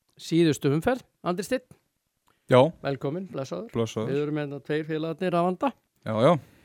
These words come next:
Speaker 1: Heyrðu, þessi síðasta umferð, hún einkenndist dálítið af var, enn og aftur.
Speaker 2: <laughs> Já, já. Það
Speaker 1: Ha?
Speaker 2: er, það er bara hárrétt.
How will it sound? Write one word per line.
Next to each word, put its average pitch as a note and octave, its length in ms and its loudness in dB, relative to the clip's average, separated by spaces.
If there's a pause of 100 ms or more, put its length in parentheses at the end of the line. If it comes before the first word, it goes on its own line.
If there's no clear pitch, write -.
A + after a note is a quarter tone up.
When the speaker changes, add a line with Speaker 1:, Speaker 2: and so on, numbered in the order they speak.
(480)
Speaker 1:
Heyrðu, G#3 540 8
þessi E3+ 300 -2
síðasta A#3+ 460 4
umferð, F3 320 0 (520)
hún F#3 220 0
einkenndist A#3+ 760 -2
dálítið A3+ 520 0
af G3 400 4 (140)
var, D#3 340 10 (680)
enn E3+ 300 4
og E3+ 200 10
aftur. G#2 220 -6 (160)
Speaker 2:
<laughs> - 160 -20
Já, G2 200 -2
já. G#2+ 120 -4 (1120)
Það - 40 -10
Speaker 1:
Ha? E3+ 260 4
Speaker 2:
er, F#2 60 -6 (120)
það A2+ 180 -2
er G#2+ 40 -4
bara G#2+ 200 -4
hárrétt. C3+ 420 -6